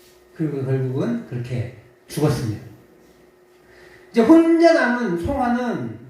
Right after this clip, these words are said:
이제 소리를 할 수 있는 건 소리밖에 없고 눈은 멀었고 그러면서 이제 돌아다니면서 소리를 하는데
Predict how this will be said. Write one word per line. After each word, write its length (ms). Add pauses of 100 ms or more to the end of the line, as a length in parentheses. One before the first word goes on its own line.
(120)
이제 140
소리를 640
할 180
수 100
있는 120
건 80
소리밖에 400
없고 500 (140)
눈은 260
멀었고 640 (180)
그러면서 360
이제 120
돌아다니면서 540
소리를 320
하는데 800